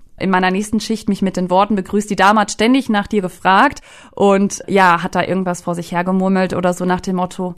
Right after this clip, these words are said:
nein, hey, sie hatte Gottes Wort und Gottes Wort hat ihr Kraft gegeben. Und das soll jetzt aber auch gar nicht wie eine Glanzleistung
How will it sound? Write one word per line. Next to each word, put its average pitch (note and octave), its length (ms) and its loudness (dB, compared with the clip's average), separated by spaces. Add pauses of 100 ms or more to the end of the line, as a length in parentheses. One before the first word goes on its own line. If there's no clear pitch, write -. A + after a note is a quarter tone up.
(120)
nein, F3+ 340 0
hey, F3 400 -4
sie F#3 180 -6
hatte F3+ 140 -6
Gottes F3+ 380 -8
Wort E3 220 -6 (300)
und F#3 120 -4
Gottes G#3+ 260 -2
Wort G#3+ 160 0
hat G#3 80 -10
ihr - 120 -8
Kraft - 280 -14
gegeben. F3 380 -8
Und F3 240 -6 (440)
das F#3 120 -6
soll B3 100 2
jetzt B3 100 0
aber G#3+ 120 2
auch G3+ 100 -4
gar G#3+ 140 0
nicht A#3+ 160 -2
wie - 20 -4
eine G3+ 80 -2
Glanzleistung A3 840 0